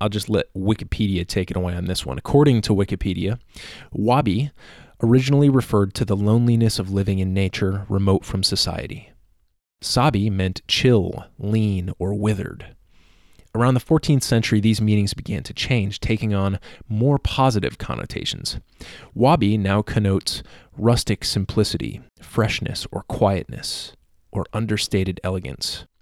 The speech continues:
Can also refer to quirks and anomalies arising from the process of construction, which adds uniqueness and elegance to the object. Sabi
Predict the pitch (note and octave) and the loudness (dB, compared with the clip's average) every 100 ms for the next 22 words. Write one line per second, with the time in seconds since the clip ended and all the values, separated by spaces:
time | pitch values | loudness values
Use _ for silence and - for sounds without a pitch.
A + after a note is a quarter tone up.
0 | _ - _ C#3 A#2 E3 - C#3 A#2+ B2+ | _ -20 _ 0 4 4 4 4 4 2
1 | A#2+ - - - B2 - - - - G2+ | 2 0 -4 2 2 2 -8 -8 -6 -4
2 | F#2+ G#2 A2 G2 F2 G1+ - - G2+ G2+ | 0 2 2 2 -2 -4 -8 -6 0 2
3 | G2+ G#2 G#2+ A2+ G#2 - F#2 F#2+ F#2+ - | 4 2 0 0 -2 2 0 2 -4 -6
4 | - G2+ - D#3+ - G2+ F2+ - - - | -6 -8 0 0 2 0 -2 -6 -18 -2
5 | A#2+ - A#2 A#2 G#2+ A2+ A2+ C#3 - G2+ | 0 0 2 0 2 2 4 2 0 -4
6 | - G#2+ - A#2+ A2 D#2+ D#2+ - G#2 E2+ | -4 -4 0 0 0 -2 -4 -2 0 2
7 | G2 G2+ - - - - - _ _ _ | 0 -2 -6 -10 -12 -14 -16 _ _ _
8 | _ _ _ _ - C#3 D3+ G#2 C#3 | _ _ _ _ 0 2 4 2 0